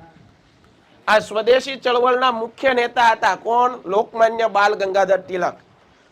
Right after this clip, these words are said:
તો આ મહાપુરુષને સત સત વંદન કરવા જોઈએ.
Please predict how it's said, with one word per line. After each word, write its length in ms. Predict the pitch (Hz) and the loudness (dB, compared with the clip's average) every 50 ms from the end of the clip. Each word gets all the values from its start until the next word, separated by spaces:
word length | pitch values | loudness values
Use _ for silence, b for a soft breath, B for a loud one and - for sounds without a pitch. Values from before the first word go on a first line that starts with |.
| _ _ | _ _
તો 60 | 202 | 4
આ 180 | 220 220 220 | 4 4 4
મહાપુરુષને 920 | 202 190 196 208 220 240 262 254 254 254 247 254 247 247 254 240 254 262 254 | 4 2 0 2 2 2 2 0 -2 -4 -4 -4 -4 -4 -2 -2 0 -2 -2
સત 320 | - - 247 240 240 254 | -4 -6 -8 -6 -4 -4
સત 320 | 254 - 262 254 247 - 247 | -4 0 0 -2 0 0 2
વંદન 500 | 220 220 220 233 247 254 254 240 226 220 | 4 4 2 2 2 0 0 0 -2 -6
કરવા 320 | 208 196 226 226 220 208 | -6 -4 0 2 2 2
જોઈએ. 340 | 185 165 175 180 156 127 | 0 -2 -6 -8 -8 -10